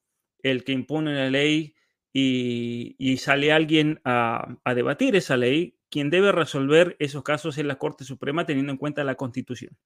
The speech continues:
Y aquí hay un problema muy grande en los Estados Unidos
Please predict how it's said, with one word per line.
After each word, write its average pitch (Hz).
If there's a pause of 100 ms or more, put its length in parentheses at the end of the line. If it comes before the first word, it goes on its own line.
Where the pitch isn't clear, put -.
(560)
Y -
aquí 208
hay 285
un 262
problema 208
muy 208
grande 202
en 156
los 139
Estados 147
Unidos 139